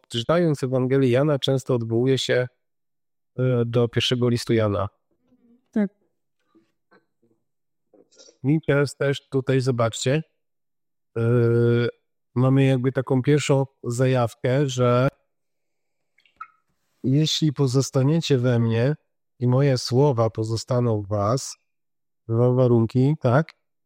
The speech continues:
Speaker 1: „To co? Proście o cokolwiek chcecie, a stanie się wam”. I mówię, no, czy na ile znacie nauczanie Jezusa, na ile, e, postępujecie tak, jak Jezus chce, żeby prosić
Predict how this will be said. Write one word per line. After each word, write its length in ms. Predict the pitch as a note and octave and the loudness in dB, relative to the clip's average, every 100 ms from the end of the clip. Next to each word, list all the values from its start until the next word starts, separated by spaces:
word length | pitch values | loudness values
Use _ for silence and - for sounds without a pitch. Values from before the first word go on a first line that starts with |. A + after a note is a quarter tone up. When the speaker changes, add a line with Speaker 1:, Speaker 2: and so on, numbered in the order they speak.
| _ _ _ _ _ | _ _ _ _ _
Speaker 1:
„To 140 | A#2+ | -4
co? 240 | - C#3 D#3 | 0 2 2
Proście 460 | C3+ C#3+ - C3+ | 2 0 0 -2
o 100 | A#2 | -2
cokolwiek 520 | B2+ B2 C#3+ C#3 B2+ | -2 -2 0 0 0
chcecie, 460 | - - A#2 - B2+ | -4 -4 -4 -2 -2
a 40 | |
stanie 380 | C3 - C#3 A2 | -2 0 0 0
się 180 | G2+ G2+ | -2 -4
wam”. 200 | G2+ - - _ _ _ _ _ _ _ _ _ _ _ _ _ _ _ E3+ _ _ _ F#3+ A3 - G#2 A#2+ _ - | -4 -8 -12 _ _ _ _ _ _ _ _ _ _ _ _ _ _ _ _ _ _ _ -18 -18 -20 -20 _ _ -8
I 120 | A#2+ | -4
mówię, 360 | B2+ A#2+ B2 C3 | -2 0 0 0
no, 280 | C3+ B2+ C3+ | 2 0 -2
czy 320 | - B2+ B2+ | -4 -4 -2
na 140 | A#2+ B2 | -2 0
ile 220 | D3 D3 | 0 0
znacie 580 | C3+ C#3 - C3 A#2 A#2+ _ _ _ _ _ _ _ _ - | 0 -2 0 -2 -2 -4 _ _ _ _ _ _ _ _ -4
nauczanie 500 | A#2 A#2 C3 C3 A#2+ | -2 0 2 2 2
Jezusa, 540 | A2+ A2+ G#2+ A#2 B2 | 2 0 0 0 2
na 180 | B2+ A2 | 2 2
ile, 560 | A#2+ A#2+ A2+ A2 G#2+ - _ _ _ _ A2+ | 2 2 2 0 -2 -6 _ _ _ _ -12
e, 80 | |
postępujecie 800 | A2+ - - B2 A#2 A#2+ A#2+ B2 | -10 -10 -6 -4 0 2 2 2
tak, 120 | A2+ | 2
jak 180 | A2 - | 2 2
Jezus 340 | A2+ G#2+ A2 - | 0 2 0 -4
chce, 380 | - - G#2+ C3 _ _ _ _ | -6 -4 -4 -6 _ _ _ _
żeby 300 | A#2+ A#2+ B2+ | -6 -2 -2
prosić 380 | C3 E3 C#3+ A#2 | 0 0 0 -6